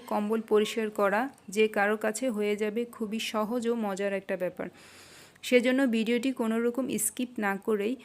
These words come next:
শুরু থেকে শেষ পর্যন্ত দেখতে থাকুন। তো সেজন্য আমি প্রথমে যে কম্বলটি পরিষ্কার করব সেই কম্বলটি নিয়ে নিয়েছি। আমার এই কম্বলটা কিন্তু ভারী এবং বড় সাইজের একটা কম্বল,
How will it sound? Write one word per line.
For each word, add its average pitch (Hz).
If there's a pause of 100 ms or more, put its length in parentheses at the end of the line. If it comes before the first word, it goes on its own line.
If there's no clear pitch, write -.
(240)
শুরু 240
থেকে 262
শেষ 214
পর্যন্ত 240
দেখতে 208
থাকুন। 190 (720)
তো 240
সেজন্য 247
আমি 226
প্রথমে 240
যে 226
কম্বলটি 220
পরিষ্কার 214
করব 208
সেই 220
কম্বলটি 214
নিয়ে 202
নিয়েছি। 190
আমার 214
এই 233
কম্বলটা 233
কিন্তু 240 (300)
ভারী 214
এবং 202 (1080)
বড় 208
সাইজের 233
একটা 214
কম্বল, 214